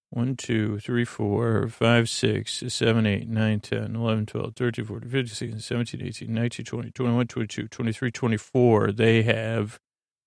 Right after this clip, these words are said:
okay, let me see the, uh, closed captioning. Come on, admit it, Sean. Okay, ne-, one, two, three, four.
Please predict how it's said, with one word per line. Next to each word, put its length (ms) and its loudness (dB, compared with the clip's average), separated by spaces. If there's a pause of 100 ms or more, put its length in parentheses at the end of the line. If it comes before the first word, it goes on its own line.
(120)
okay, 320 2
let 160 2
me 120 6
see 320 6
the, 340 4
uh, 280 2 (1160)
closed 320 4
captioning. 1040 2 (640)
Come 120 2
on, 160 8
admit 280 6
it, 100 2
Sean. 640 -2 (560)
Okay, 400 0
ne-, 280 2
one, 360 0
two, 140 2
three, 160 2
four. 440 2